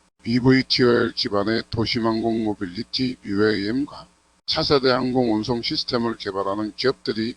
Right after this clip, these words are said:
이 안에 들어갑니다. 네 번째 축이 항공 데이터 영역입니다. 팔란티어 같은 기업들이 대표적인데 항공 우주 분야에서 나오는 방대한 데이터를 에이아이로 분석해서 운영을 최적화해주는 솔루션을 제공하고 있습니다.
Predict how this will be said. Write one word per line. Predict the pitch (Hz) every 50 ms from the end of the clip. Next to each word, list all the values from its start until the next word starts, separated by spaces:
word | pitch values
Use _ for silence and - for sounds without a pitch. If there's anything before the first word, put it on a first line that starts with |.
| _
이 | - 113 104 104
안에 | 98 98 113 113 110 -
들어갑니다. | - 117 110 117 123 85 85 - - - - _ _ _ _ _ _ _ _
네 | 104 107 113
번째 | 123 120 123 - 147 143
축이 | - - 131 120 120 117
항공 | 117 120 120 117 120 123 123 101
데이터 | - 98 104 107 - 135 127 107
영역입니다. | 98 90 90 92 90 85 85 85 82 - - - _ _ _ _ _ _ _ _ _ -
팔란티어 | - 135 131 135 135 135 127 - 143 135 131
같은 | 123 120 - - - 117 113
기업들이 | - - - 180 - _ - 139 113 113 123
대표적인데 | - - - - - 131 120 110 95 85 85 85 80 85 85 95 123 - _ _ _ _ _ _ _
항공 | - - 135 135 135 139 135 127 120 120
우주 | 123 117 131 104
분야에서 | - 113 107 107 101 98 98 - 120 113
나오는 | 98 87 82 87 95 104 107 101
방대한 | - - 92 90 85 98 104 107 107 104
데이터를 | - - 95 98 - - 117 107 113 117 123 - - _
에이아이로 | - 98 107 113 104 101 95 87 - 110 117 120 -
분석해서 | - 90 90 127 151 - - - - - - - _ _ _ _ _ _ _ _ -
운영을 | 110 113 123 123 120 123 120 117
최적화해주는 | - - 151 151 147 - - 135 120 117 113 - 110 113 117 113 110
솔루션을 | - - 135 135 135 127 - 123 117 117 117
제공하고 | 107 - - 101 104 104 101 98 87 101 90
있습니다. | - - 80 85 85 -